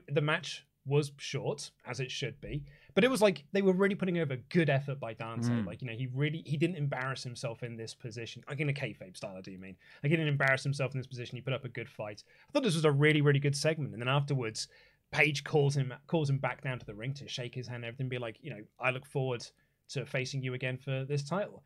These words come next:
Speaker 1: And Adam Cole comes out and be like, "Oh, God, oh, enough of this lovey-dovey stuff. Ugh, I'm gonna throw up over here."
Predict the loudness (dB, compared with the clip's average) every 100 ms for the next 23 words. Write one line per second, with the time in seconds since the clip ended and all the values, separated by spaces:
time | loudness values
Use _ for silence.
0 | _ _ _ 8 8 10 6 8 8 6
1 | 4 6 6 6 6 12 12 12 12 8
2 | 10 12 12 12 12 12 12 12 12 12
3 | 12 6 8 10 10 10 6 10 10 10
4 | 6 4 4 4 4 6 10 10 10 8
5 | 6 6 10 12 12 10 6 6 2 -4
6 | -6 -10